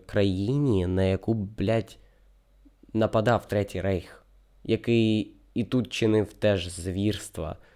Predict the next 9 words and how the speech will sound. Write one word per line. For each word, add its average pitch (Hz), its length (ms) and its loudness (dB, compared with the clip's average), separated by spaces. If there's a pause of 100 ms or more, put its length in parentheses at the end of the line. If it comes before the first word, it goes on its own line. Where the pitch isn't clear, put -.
(960)
Я 123 160 4
цього 110 220 0
не 101 140 0
розумію. 95 500 -4 (680)
Мені 143 320 6
іноді 151 300 6
здається, 117 420 2
що 107 580 2
жарт, 117 420 2